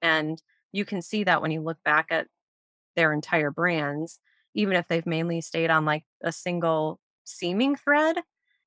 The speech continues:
it'll be like, "Oh, but this was relationships, and this is what's going on in my life now, and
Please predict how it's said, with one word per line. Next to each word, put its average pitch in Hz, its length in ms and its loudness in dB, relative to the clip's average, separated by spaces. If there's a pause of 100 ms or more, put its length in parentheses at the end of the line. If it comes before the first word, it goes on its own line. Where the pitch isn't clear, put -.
it'll 185 200 6
be 180 160 0
like, 165 320 4
"Oh, 190 120 6
but 170 160 -6
this 180 200 -4
was 170 220 -4
relationships, 180 920 -2
and 160 140 -2
this 160 180 -6
is 165 120 -4
what's 160 160 -6
going 165 220 0
on 160 60 2
in 160 60 -2
my 160 140 0
life 151 280 -2
now, 196 460 4
and 151 260 -4